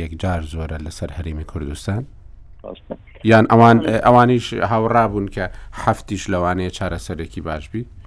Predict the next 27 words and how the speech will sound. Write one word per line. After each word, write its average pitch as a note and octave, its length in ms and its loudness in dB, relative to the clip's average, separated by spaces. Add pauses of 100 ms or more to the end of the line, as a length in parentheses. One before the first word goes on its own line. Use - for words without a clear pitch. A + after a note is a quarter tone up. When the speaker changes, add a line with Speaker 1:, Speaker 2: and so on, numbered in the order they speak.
(560)
Speaker 2:
ئە، C#3 120 -2 (220)
یعنی F3+ 200 0
ئەمە F#3+ 260 0
ڕێی-، G3 300 0 (120)
ڕێیەکی F3+ 440 0 (100)
تازەیە C3+ 500 0
لە G#2+ 80 0
ناو G#2 140 -2
فراکسیۆنە G2+ 500 -6
کوردەکانە F#2+ 480 -4
بەڕاستی، F#2 400 -6
کاک G#2 260 0 (420)
ئاکۆ. F#2+ 300 -4
یعنی A2+ 180 -2
دوێنێش، D#3 420 0 (340)
بە B2 120 0
پێی C#3 180 -2
زانیاریەکانی B2 580 0
من، B2+ 160 -6 (180)
یەکێک D3 280 -2
لە A#2+ 180 0
سەرۆک A2+ 280 -2
فراکسیۆنە A2 380 -4
کوردەکان، A2 480 -2 (520)
یعنی C3 280 2
جۆرێک E3+ 400 0
لە C#3 60 2